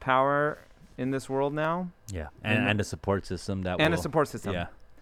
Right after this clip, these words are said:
Speaker 1: Okay, so maybe that's it. Maybe if people can feel now that they're not alone, and that if they're feeling a certain kind of way, that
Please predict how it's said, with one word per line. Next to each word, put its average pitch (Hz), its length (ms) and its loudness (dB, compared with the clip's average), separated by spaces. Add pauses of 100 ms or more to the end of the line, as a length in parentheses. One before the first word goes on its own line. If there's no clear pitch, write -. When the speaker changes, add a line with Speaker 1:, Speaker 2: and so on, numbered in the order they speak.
(320)
Speaker 1:
Okay, 165 180 0
so 160 120 -4
maybe 156 220 -2
that's 135 280 0
it. 113 120 -8
Maybe 143 360 -2
if 127 540 -2 (680)
people 131 280 -4
can 127 160 -4
feel 127 400 0
now 120 260 0
that 113 180 0
they're 117 120 -2
not 113 180 0
alone, 123 680 -4 (140)
and 117 260 -2
that 110 220 0
if 117 120 -10
they're 110 160 -4
feeling 110 260 -6
a 107 40 -6
certain 107 240 -8
kind 107 180 -4
of 104 60 -4
way, 107 180 -2
that 107 220 -2